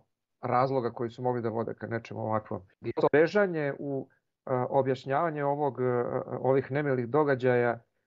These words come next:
time da je, ne znam, jedna osoba, e, van kontrole, e, umobolna, da je jedna škola imala neki problem u organizaciji ili nešto slično,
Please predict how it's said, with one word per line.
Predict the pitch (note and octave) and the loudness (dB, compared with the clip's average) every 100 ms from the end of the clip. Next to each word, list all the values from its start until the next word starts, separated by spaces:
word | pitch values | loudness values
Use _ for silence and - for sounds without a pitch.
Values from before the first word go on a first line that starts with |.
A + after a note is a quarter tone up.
| _ | _
time | - D3+ D#3 | 2 4 4
da | B2+ C3 | 4 4
je, | B2+ | 4
ne | C#3+ | 0
znam, | C3 B2 | -2 2
jedna | C#3 C#3+ C3+ B2 | 2 2 0 2
osoba, | C3+ - A2+ A2 A2 G#2+ - _ _ _ - | 0 -2 -4 -2 -2 -2 -4 _ _ _ -16
e, | A#2 _ _ A#2+ A2 A2 A2 - - | -16 _ _ -10 -8 -6 -8 -10 -4
van | A#2 C3+ | 2 2
kontrole, | B2+ B2 A2+ A#2 A#2 A#2 A2 | 2 -2 -2 0 2 2 0
e, | G#2 G2+ - G#2 G#2 G#2 | 0 -4 -8 -8 -6 0
umobolna, | C#3+ B2 G#2+ G#2+ G2+ G2+ G#2 G2+ F#2+ - _ _ _ | 2 2 2 2 0 -2 -6 -6 -6 -12 _ _ _
da | - A#2+ A#2 | -2 4 4
je | A#2 A#2+ A2+ A2+ _ _ _ _ _ _ _ | 4 4 2 -2 _ _ _ _ _ _ _
jedna | - C3+ F3 D3+ | -2 2 4 2
škola | - - G3+ D3+ | -2 2 4 4
imala | C#3+ C#3+ C3+ | 0 -2 -4
neki | C#3 - | -6 -10
problem | B2 C#3 B2+ B2+ A#2+ | -8 -4 -2 -4 -4
u | A#2+ | -6
organizaciji | A2+ A#2+ A#2 G#2+ A2+ A#2 A#2 - A#2 A2+ A2 G#2+ | -6 -6 -6 -4 -2 -2 -4 -8 -4 -2 -2 -2
ili | G#2+ | -4
nešto | G#2+ A2+ - A2 | -4 -4 -6 -8
slično, | - A#2+ A#2 A2+ | 0 0 0 -2